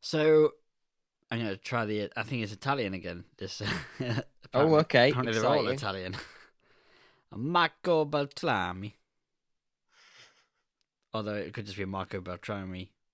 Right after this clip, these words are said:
Speaker 1: Or in America, it'll be Marco Beltrami.
Speaker 2: It just could be Mark.
Speaker 1: Marky Mark did the score.
Speaker 2: <laughs>
Speaker 1: Did a fine job of it.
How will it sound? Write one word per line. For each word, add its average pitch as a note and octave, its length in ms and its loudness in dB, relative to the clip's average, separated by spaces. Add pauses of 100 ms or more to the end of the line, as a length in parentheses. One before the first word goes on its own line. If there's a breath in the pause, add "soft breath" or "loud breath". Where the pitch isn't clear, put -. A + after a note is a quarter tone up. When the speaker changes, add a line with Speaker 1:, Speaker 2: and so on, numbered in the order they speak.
(100)
Speaker 1:
Or A#2 140 -2
in A#2 60 0
America, A2 380 -2
it'll F#2 80 -6
be F#2 160 -10 (680)
Marco F#2+ 560 -8
Beltrami. F2 800 -14 (880)
Speaker 2:
It - 160 -20
just - 200 -20
could G#2 100 -18
be F2+ 120 -12
Mark. G2 440 -12 (1000)
Speaker 1:
Marky G#2+ 300 -6
Mark A2+ 520 -4
did A2 180 -8
the G#2+ 80 -10
score. B2 420 -4 (760 loud breath)
Speaker 2:
<laughs> - 60 -18 (1400 loud breath)
Speaker 1:
Did A#2+ 100 -2
a A2 40 -8
fine A#2+ 320 0
job B2 200 2
of A#2+ 120 -2
it. B2+ 200 -2